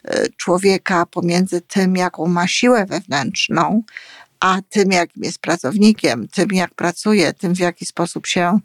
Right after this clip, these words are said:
zachowuje w zespole, czy w ogóle jest w stanie tworzyć zespół. E, no, dla niektórych ludzi to wcale nie było oczywiste. Nie z kolei uważali, że no co, nauczą kogoś, dokładnie takie, takie miałam,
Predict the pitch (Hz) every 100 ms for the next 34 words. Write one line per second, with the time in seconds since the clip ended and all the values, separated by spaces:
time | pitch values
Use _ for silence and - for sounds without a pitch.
0 | - - - - - - 190 202 202 196
1 | 202 180 190 - 202 - - 254 233 165
2 | - 175 170 170 190 - - - 262 359
3 | 330 185 - 170 170 139 - - 180 180
4 | 175 - - 175 - - - - - -
5 | - - 214 202 202 202 208 247 277 311
6 | 220 202 185 196 214 185 180 180 175 -
7 | 196 185 180 185 185 - - - - -
8 | - - - 220 - - 349 440 427 302
9 | 330 339 285 254 247 254 240 226 214 208
10 | 214 185 - - - _ _ _ - 185
11 | - 190 214 208 208 208 208 208 - -
12 | 160 226 202 - - - 147 208 _ 160
13 | 160 165 175 185 185 180